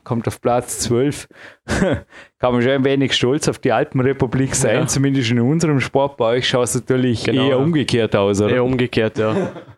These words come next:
Speaker 2: <laughs>
Speaker 1: Weißt du, wo Österreich derzeit liegt?
Speaker 2: Ja, nicht weit vorne, aber ja.
Speaker 1: Was machen die anderen anders?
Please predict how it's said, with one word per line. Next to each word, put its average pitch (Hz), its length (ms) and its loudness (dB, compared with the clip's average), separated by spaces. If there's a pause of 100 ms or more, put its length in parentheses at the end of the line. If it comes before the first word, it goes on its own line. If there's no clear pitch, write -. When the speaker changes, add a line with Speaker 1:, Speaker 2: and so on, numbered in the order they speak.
Speaker 2:
<laughs> - 840 -8
Speaker 1:
Weißt 135 320 0
du, 180 140 2
wo 139 240 2
Österreich 113 480 0
derzeit 107 400 0
liegt? 113 200 -2 (840)
Speaker 2:
Ja, 117 380 0 (380)
nicht 127 340 -2
weit 123 140 -2
vorne, 117 480 0 (180)
aber 107 360 -2 (1500)
ja. 110 220 0 (300)
Speaker 1:
Was 92 140 0
machen 120 300 2
die 127 120 2
anderen 120 400 2
anders? 110 480 0